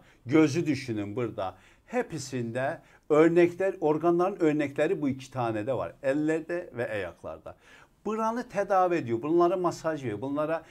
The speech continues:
veya belki yağ sürüyor veya tohum, mesela düşünün bir tohum, tohum terapi diyoruz. Tohum yapıştırıyor, iki gün iyi olur veya bir boyuyor, kırmızı renk ile, mavi renk ile boyuyor. Onun etkisini alır.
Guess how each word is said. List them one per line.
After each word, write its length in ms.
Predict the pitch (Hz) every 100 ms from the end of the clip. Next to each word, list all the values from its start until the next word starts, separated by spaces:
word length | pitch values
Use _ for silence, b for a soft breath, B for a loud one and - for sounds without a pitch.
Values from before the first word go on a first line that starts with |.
| B B -
veya 280 | 131 156 139
belki 280 | 147 139
yağ 340 | 151 139 143 143
sürüyor 380 | 131 147 123 104
veya 300 | 113 139 139
tohum, 480 | 165 156 143 160 -
mesela 380 | 117 135 120 117
düşünün 340 | 113 147 165
bir 100 | 127
tohum, 420 | 120 120 123 123 B _
tohum 280 | 127 131 127
terapi 420 | 127 123 - 117
diyoruz. 300 | 101 85 85 B B B _
Tohum 300 | 175 180 196
yapıştırıyor, 680 | 160 120 117 - 123 156 208
iki 320 | 156 - 156
gün 320 | 117 135 - B B _ -
iyi 180 | 202
olur 300 | 190 147 104
veya 280 | 104 156 180
bir 180 | 180 127
boyuyor, 500 | 151 156 147 139 98 92
kırmızı 460 | - 156 156 139 156
renk 260 | 135 110
ile, 140 | 95 101
mavi 380 | 120 127 131 135
renk 300 | 113 98 98
ile 240 | 98 98
boyuyor. 400 | 135 156 160 185 170 B _
Onun 260 | 156 180 214
etkisini 580 | 175 151 - 156 160 135
alır. 300 | 95 95 117